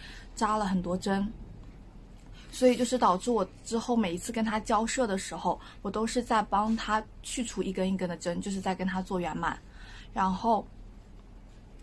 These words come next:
呃，在最后一次交涉的时候是，嗯，元宵节那一天，那天早上起来，我就是正好看到了他们分享的另外一个学员舒瑶的分享，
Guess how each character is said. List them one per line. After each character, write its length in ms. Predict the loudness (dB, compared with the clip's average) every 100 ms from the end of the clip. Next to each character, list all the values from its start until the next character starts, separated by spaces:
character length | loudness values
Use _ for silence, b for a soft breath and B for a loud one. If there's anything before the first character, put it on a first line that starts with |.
| -20 -20 -20 -20 -20 B B B
呃， 260 | 0 2 4
在 240 | 6 6
最 200 | 6 2
后 140 | 4 2
一 60 |
次 160 | 0 -4
交 200 | 0 0
涉 220 | 0 0
的 100 | 0
时 220 | -2 -2
候 220 | -2 0 -2
是， 420 | -4 0 0 0 B B B B -4
嗯， 600 | -2 0 0 0 -2 -4 -10 -20 0
元 200 | 4 4
宵 200 | 6 4
节 120 | 6
那 160 | 4 2
一 60 |
天， 320 | 0 0 0 -2 B
那 80 | 6
天 160 | 6 8
早 180 | 4
上 220 | 6 6 6
起 300 | 2 -4 -2
来， 280 | 0 -2 -4 B
我 100 | -2
就 120 | 0
是 120 | 0
正 140 | 2 2
好 180 | 2
看 320 | -2 0 0 2
到 200 | 2 4
了 200 | 2 2
他 120 | 0
们 120 | -2
分 240 | 0 0
享 320 | 2 0 0 0
的 200 | -2 -2 -4
另 140 | 2 4
外 180 | 4 2
一 20 |
个 140 | -2
学 160 | -2 0
员 240 | 0 0
舒 160 | -2 2
瑶 160 | 2
的 80 | 2
分 180 | 0 -2
享， 200 | 0 0